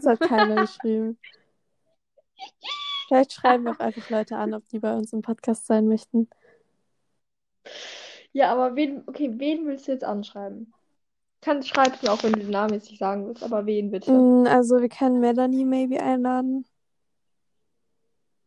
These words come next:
Speaker 2: Könnten wir, ja.
Speaker 1: Ja,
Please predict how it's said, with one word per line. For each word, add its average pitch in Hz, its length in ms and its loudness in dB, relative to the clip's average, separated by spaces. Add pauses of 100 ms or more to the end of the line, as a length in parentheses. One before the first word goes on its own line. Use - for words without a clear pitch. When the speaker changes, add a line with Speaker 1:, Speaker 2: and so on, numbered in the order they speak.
(1300)
Speaker 2:
Könnten 196 360 -4
wir, 262 120 -2
ja. 196 280 0
Speaker 1:
Ja, 247 560 2